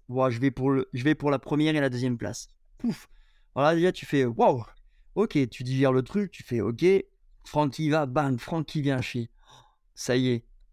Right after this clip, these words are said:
on va se faire tous les deux pour le truc. » Alors, t'es content, t'es, t'es, t'es heureux, tu dis, « Ouah, c'est génial. » Et en fait, tu dis, « Mais merde, on va faire le combat qu'on fait tous les ju-, lundis et tous les jeudis à l'entraînement, quoi. » Donc, un coup, c'est lui,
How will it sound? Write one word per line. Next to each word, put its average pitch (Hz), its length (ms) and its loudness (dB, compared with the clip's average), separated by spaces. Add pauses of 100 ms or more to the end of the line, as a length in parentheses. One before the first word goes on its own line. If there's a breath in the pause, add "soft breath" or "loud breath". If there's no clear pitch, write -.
(120)
on 127 100 -2
va 127 160 2
se - 100 -8
faire - 200 -4
tous 190 160 -2
les 180 140 4
deux 139 300 0 (380)
pour 143 140 -2
le 139 40 0
truc. » 165 200 0
Alors, 117 160 2
t'es 123 100 -6
content, 196 460 -2
t'es, 131 220 -2
t'es, 127 260 0
t'es 143 220 2
heureux, 160 260 4
tu - 100 -12
dis, « 135 140 -6
Ouah, 143 260 2
c'est 127 160 -4
génial. » 135 480 0 (400 soft breath)
Et 139 80 0
en 139 60 4
fait, 165 180 -2
tu 139 140 -10
dis, « 139 260 -8 (140)
Mais 123 80 -2
merde, 160 380 0
on 127 120 -2
va 123 140 0
faire 151 240 2
le 131 140 2
combat 151 320 0
qu'on 135 160 -6
fait 139 160 -2
tous - 200 -6
les 151 140 2
ju-, 135 200 -2
lundis 139 340 0
et 190 60 -2
tous 151 140 -4
les 139 160 2
jeudis 147 380 0
à 147 60 4
l'entraînement, 160 480 0
quoi. » - 160 -8 (400)
Donc, 139 240 0
un 147 80 2
coup, 147 120 -8
c'est 139 160 0
lui, 165 280 -2